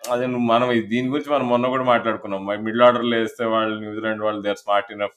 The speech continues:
ఇప్పుడు ఒకే ఒక్క విషయం వల్ల వాళ్ళు బ-, కిషన్ ఓపెనింగ్ పంపించారు. ఇప్పుడు ఏ-, ఇప్పుడు కేఎల్ ఇంకా రోహిత్ శర్మ ఓపెనింగ్ చేస్తే మిచెల్ శాంట్నర్ వేసేవాడు ఫస్ట్ ఓవర్ సింపుల్గా, రెండు ఓవర్లు తినేసేవాడు పవర్ ప్లేలో.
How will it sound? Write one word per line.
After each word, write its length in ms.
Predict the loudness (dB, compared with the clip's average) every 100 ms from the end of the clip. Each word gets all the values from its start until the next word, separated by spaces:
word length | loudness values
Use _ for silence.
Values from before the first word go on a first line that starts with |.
| -18
ఇప్పుడు 260 | -20 -16 -16 -16 _ _ _ _ -20
ఒకే 280 | -6 2 2
ఒక్క 240 | 2 -2
విషయం 600 | -4 -2 -2 0 0 2
వల్ల 280 | 6 6 6
వాళ్ళు 400 | 2 4 4 4 2 0 -2
బ-, 180 | -2
కిషన్ 340 | -4 -4 -4 0
ఓపెనింగ్ 300 | 0 0 -2
పంపించారు. 400 | -2 -6 -10 -10
ఇప్పుడు 300 | _ -10 -6
ఏ-, 200 | -4 -4
ఇప్పుడు 260 | -10 -18 -20 _ _ _ _ _ _ _ -4
కేఎల్ 400 | 0 2 0 0
ఇంకా 280 | -2 4 6 8 8 8
రోహిత్ 300 | 4 0 -2
శర్మ 180 | -2 0
ఓపెనింగ్ 380 | 0 0 -2 -2
చేస్తే 240 | -2 -2 -2 -2
మిచెల్ 380 | -2 -2 -2 4
శాంట్నర్ 320 | 4 4 2
వేసేవాడు 380 | 2 2 0 0
ఫస్ట్ 280 | -6 -6 -8
ఓవర్ 120 | -8
సింపుల్గా, 520 | -10 -14 -10 -10 -10 -12 _ _ -2
రెండు 260 | 2 6 6
ఓవర్లు 200 | 6 4
తినేసేవాడు 500 | 4 2 4 2 2
పవర్ 260 | -2 -2
ప్లేలో. 320 | -2 -8 -8